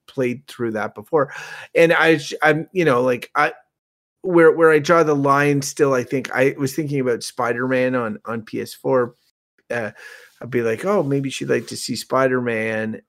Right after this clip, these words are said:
But then I'm like, "No, you know, there's shoot-, they're shooting cops and gangsters." And,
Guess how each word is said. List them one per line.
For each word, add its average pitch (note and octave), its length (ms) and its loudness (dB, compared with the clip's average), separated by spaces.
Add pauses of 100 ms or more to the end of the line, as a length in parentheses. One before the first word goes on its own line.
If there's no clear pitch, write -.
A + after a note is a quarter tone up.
But B2+ 220 -6
then C3 400 0
I'm A2+ 320 -6
like, A#2+ 240 -8
"No, C3 260 -2
you C#3+ 140 -2
know, C#3+ 140 -2
there's C#3 180 -4
shoot-, D#3+ 480 0 (320)
they're F#3 100 2
shooting F3+ 480 0
cops D3 500 0
and B2+ 220 -4
gangsters." B2+ 720 -2
And, A2+ 360 -8